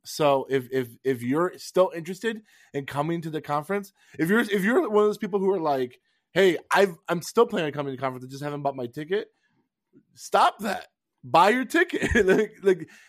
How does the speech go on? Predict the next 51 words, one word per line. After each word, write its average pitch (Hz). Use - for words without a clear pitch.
message 185
me, 180
message 170
one 202
of 175
us. 143
We'll 143
give 139
you 208
a, 139
a 127
good 151
promo 147
code. 131
We 139
wanna 175
see 165
you 160
there. 135
We're 143
so, 165
so 160
excited. 143
Every, 156
about 160
every 180
other 175
day, 156
we 156
text 160
each 160
other 156
about 139
some 151
of 151
the 147
things 139
that 139
are 127
happening 143
in 143
the 143
conference, 143
and 127
I 135
just, 131
I'm, 123
I'm 120
so, 113
so 107
excited. 95